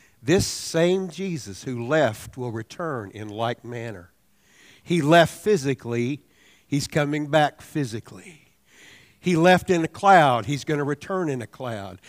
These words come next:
He left accompanied by angels. He's gonna return accompanied by angels.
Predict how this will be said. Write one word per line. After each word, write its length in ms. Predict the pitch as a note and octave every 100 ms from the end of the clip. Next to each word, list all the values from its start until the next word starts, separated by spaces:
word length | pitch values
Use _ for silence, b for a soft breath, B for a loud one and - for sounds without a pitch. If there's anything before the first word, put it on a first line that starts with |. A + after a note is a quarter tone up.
| B B
He 160 | G3 F3+
left 300 | F#3+ F#3 F3+
accompanied 520 | - F#3+ F3+ F3+ D3
by 200 | F3 E3+
angels. 540 | G3 G3 C#3 C#3 B2
He's 180 | E3 C3
gonna 180 | D#3+ D3+
return 640 | D3+ - G3 F#3+ D3 A#2 B B B
accompanied 500 | C#3+ F3+ D#3+ D#3+ D#3
by 180 | D3+ D#3
angels. 600 | E3+ F#3+ F3 B2+ A2+